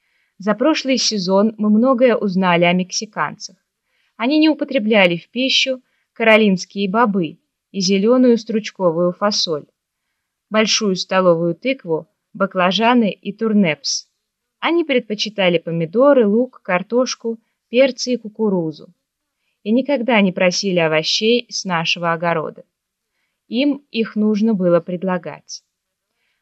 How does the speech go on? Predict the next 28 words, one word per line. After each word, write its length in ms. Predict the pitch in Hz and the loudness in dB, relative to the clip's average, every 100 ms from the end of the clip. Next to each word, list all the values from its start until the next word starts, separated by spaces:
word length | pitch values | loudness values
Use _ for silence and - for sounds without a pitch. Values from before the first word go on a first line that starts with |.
| - | -6
Мама 340 | 233 311 302 | 2 4 4
объяснила 560 | 254 240 226 240 226 185 | 4 0 -2 -2 2 2
Мигелю 460 | 185 180 190 175 | 2 0 2 2
и 40 | 165 | 2
остальным, 760 | 160 - 165 170 185 247 269 _ _ _ | 0 -4 -2 0 2 0 0 _ _ _
что 240 | - - 226 | -10 -2 2
овощей 460 | 190 190 - 240 | 4 2 2 2
у 40 | 247 | 4
нас 240 | 202 202 | 2 -2
полно, 560 | - 202 196 170 156 - _ _ _ _ | -2 0 0 -2 -6 -14 _ _ _ _
и 40 | 180 | -10
что 200 | - 220 | -2 2
она 200 | 247 233 | 2 2
каждые 480 | 220 208 190 180 | 2 2 2 -2
два 220 | 170 170 165 | -2 0 0
дня 380 | 180 208 254 - _ _ | 0 -2 -2 -6 _ _
будет 320 | 196 202 196 | -4 -2 -2
приносить 600 | 196 190 175 175 214 214 - | -4 0 0 0 -6 -8 -8
им 180 | 185 | -6
свежие, 680 | 180 - 180 151 139 - - _ _ _ _ _ _ - | -4 -4 -2 -2 -4 -10 -14 _ _ _ _ _ _ -10
и 80 | 226 | -8
что 200 | - 262 | -2 -2
им 360 | - 262 294 | -2 -2 0
за 100 | 247 | 2
это 320 | 233 233 233 | 2 2 2
не 120 | 226 208 | 0 2
надо 320 | 185 175 165 | 2 0 -2
платить, 680 | - 185 180 160 156 - | -4 -4 -4 -10 -14 -18